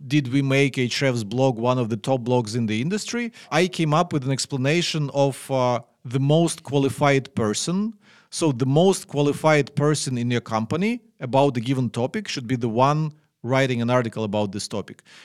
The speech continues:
And this is why I still try to dedicate my own time to create content, because we create content about marketing, and I have lots of knowledge and experience about marketing. I'm the most qualified person in our specific team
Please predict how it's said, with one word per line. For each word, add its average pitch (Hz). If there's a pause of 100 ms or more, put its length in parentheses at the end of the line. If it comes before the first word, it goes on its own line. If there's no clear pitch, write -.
(100)
And 131
this 196
is 180
why 143
I 143
still 175
try 151
to 143
dedicate 127
my 123
own 131
time 127
to 123
create 123
content, 151
because 135
we 123
create 135
content 127
about 120
marketing, 127 (280)
and 127
I 160
have 156
lots 135
of 135
knowledge 131
and 117
experience 127
about 117
marketing. 107
I'm 135
the 123
most 151
qualified 131
person 170
in 143
our 139 (140)
specific -
team 202